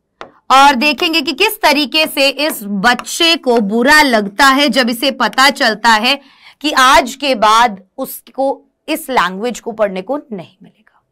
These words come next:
चलिए, सुबह सुबह का समय है, फ्रांस को बड़ा डर लग रहा था कि यार मुझे स्कूल नहीं जाना है।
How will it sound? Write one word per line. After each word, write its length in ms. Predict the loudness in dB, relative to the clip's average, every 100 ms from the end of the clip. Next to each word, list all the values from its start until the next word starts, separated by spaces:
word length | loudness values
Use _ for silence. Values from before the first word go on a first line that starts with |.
| _ _ _ -16
चलिए, 320 | -16 -16 -20 _ _ _ _ _ _ _ _
सुबह 220 | -4 0 0
सुबह 240 | 0 0
का 140 | 0
समय 260 | -2 -4 -6
है, 200 | -10 -14
फ्रांस 320 | -4 -4 -2
को 100 | -4
बड़ा 240 | 0 2 0
डर 280 | -2 -4
लग 160 | -4 -6
रहा 220 | -6 -6
था 140 | -8 -12
कि 120 | -8
यार 320 | -8 -6 -8
मुझे 280 | -10 -10 -12
स्कूल 300 | -12 -12 -10
नहीं 220 | -10 -10
जाना 260 | -10 -10 -12
है। 440 | -14 -18 -20